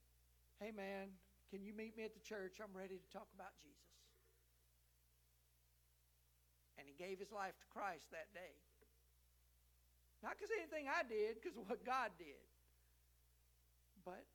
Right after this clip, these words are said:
sometimes we're the ones who are supposed to plant the seeds,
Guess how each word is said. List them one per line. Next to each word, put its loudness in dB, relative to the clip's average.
sometimes 2
we're 2
the -2
ones 2
who -2
are -2
supposed -2
to -18
plant -4
the -20
seeds, -8